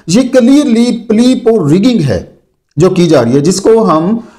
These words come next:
अ, positivity of meanings का लिबादा पहना-, पहनाकर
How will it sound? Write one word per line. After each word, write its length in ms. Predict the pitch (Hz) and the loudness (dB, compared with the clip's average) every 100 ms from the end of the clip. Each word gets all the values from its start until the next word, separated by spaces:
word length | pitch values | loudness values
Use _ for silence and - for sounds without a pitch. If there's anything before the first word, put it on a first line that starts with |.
| _ _ | _ _
अ, 40 | 165 | 0
positivity 720 | 170 170 170 196 214 196 208 | 0 0 0 0 0 0 0
of 80 | 196 | 0
meanings 500 | 143 139 160 208 214 | 2 2 2 0 -2
का 140 | - 180 | -2 0
लिबादा 420 | 151 135 135 180 | 2 0 0 0
पहना-, 300 | 180 139 131 | 0 0 -2
पहनाकर 880 | - 139 143 143 143 147 123 160 | -6 -4 -2 0 0 0 -2 -2